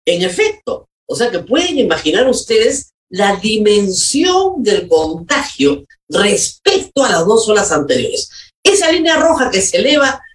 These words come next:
hacia el cielo son los contagiados en las últimas semanas. Siguiente cuadro, por favor, que dice algo parecido. Cuadro de casos positivos por semana desde el caso uno.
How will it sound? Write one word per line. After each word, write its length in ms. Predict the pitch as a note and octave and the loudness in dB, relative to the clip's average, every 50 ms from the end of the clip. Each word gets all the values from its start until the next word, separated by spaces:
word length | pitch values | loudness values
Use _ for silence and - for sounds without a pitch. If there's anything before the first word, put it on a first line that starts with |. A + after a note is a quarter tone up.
| _ - | _ -6
hacia 340 | - F3+ - - G3+ F3+ E3 | -6 -4 -2 0 0 0 0
el 100 | E3 E3 | 0 0
cielo 800 | - - - - C#4 F4 G4 F#4+ E4+ E4 F#4+ G#4+ G#4+ A4 - _ _ _ _ _ _ - | -2 -4 -2 0 0 2 2 2 2 4 4 2 0 -2 -4 _ _ _ _ _ _ -10
son 320 | - - A#3+ A3+ A3 A3 | -4 -2 0 2 2 0
los 160 | A3 - - | 0 -4 -2
contagiados 840 | - F3 D3 D3 - C3 - - E3 D#3+ D#3+ D#3+ E3 D#3+ - - - _ | -2 -4 -4 -2 -6 -6 -2 0 2 2 4 4 2 0 -2 -8 -12 _
en 120 | - D3 C#3+ | -6 -4 -4
las 140 | C3+ - - | -4 -2 -4
últimas 360 | C3 B2+ B2 A2+ G#2 G#2+ - | -4 -4 -4 -4 -4 -4 -4
semanas. 480 | - - - - - - - - - - - - - - - - | -6 -6 -10 -12 -10 -10 -12 -12 -12 -14 -16 -20 -20 -18 -12 -4
Siguiente 500 | - - - A#3+ C4+ C#4 C#4 C#4+ C#4 C#4 | -2 0 2 2 2 2 2 0 0 2
cuadro, 400 | - B3+ B3+ B3+ A#3+ G#3+ G#3 - | 2 4 4 4 4 4 4 4
por 180 | E3+ F3 F3 | 2 2 2
favor, 280 | G3 A#3+ C4 D#4 D#4 - | 2 0 2 2 0 0
que 140 | F#3 F3 F3 | 0 -2 -2
dice 180 | G3 F#3 - | -2 -2 0
algo 200 | G3+ F3 F3+ F3+ | 0 0 0 0
parecido. 520 | F3 F3 F3+ G3+ G3+ - D#4 D#4 D4 C#4+ C#4 C#4 - - - - _ _ _ - | 0 2 0 0 0 0 0 2 2 2 2 0 -4 -12 -20 -20 _ _ _ -4
Cuadro 380 | A#3+ D4 D4+ D4+ D4+ D4 C#4+ | 0 2 2 2 2 2 2
de 120 | A#3+ G3 - | 2 2 0
casos 300 | A#3 B3 B3 C#4+ C4+ - | -2 -4 -4 -4 -6 -2
positivos 640 | - - - - - - - C4 D4 D#4+ D#4+ D#4 D4+ | -2 -2 -2 -2 -6 -8 -2 0 2 2 2 2 2
por 120 | - F3 E3 | 0 0 0
semana 440 | - E3 D#3+ G3 B3+ C4+ D4+ D4+ | 0 0 0 0 0 0 2 2
desde 200 | A#3+ F3+ D#3 D3 | 2 2 2 2
el 120 | C#3 C3 C3 | 0 -2 0
caso 420 | - F#3 G#3+ - A3+ A3+ G3+ - - | 0 0 0 2 2 0 0 2 0
uno. 420 | D4+ F4+ C#4+ A3+ - - - - | 2 2 2 2 2 0 -2 -6